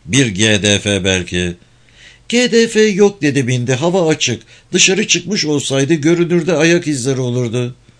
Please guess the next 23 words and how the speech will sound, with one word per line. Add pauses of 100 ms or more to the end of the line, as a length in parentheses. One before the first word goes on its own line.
(760)
"Tüm
kaza
alanı
bu
mu?"
diye
sordu
Bruce
Knack. (760)
"Öyle
sanırım,"
dedi
Mindy. (320)
"Fotoğrafın
üst
kısmında
burası
kuzey
oluyor.
Normal
tekerlek
izleri
var.